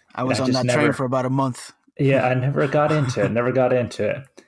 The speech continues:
Speaker 2: But P H P somehow always stuck around. And now, you know, it's, it's amazing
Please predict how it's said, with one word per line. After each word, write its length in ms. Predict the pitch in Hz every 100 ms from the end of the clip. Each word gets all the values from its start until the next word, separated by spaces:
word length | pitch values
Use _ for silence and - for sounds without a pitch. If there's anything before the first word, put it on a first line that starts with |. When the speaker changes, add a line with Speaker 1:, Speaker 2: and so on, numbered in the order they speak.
| _ -
Speaker 2:
But 160 | 127
P 160 | - 151
H 180 | 143 -
P 120 | 127
somehow 380 | - 113 113 117
always 300 | 117 113 -
stuck 260 | 107 -
around. 520 | 104 104 104 101 135 - _ _ -
And 220 | 120 113
now, 680 | 120 127 127 120 110 98 - _ -
you 140 | 123
know, 120 | 110
it's, 380 | 110 110 - - _ _ _
it's 120 | 131 123
amazing 640 | 123 117 104 104 104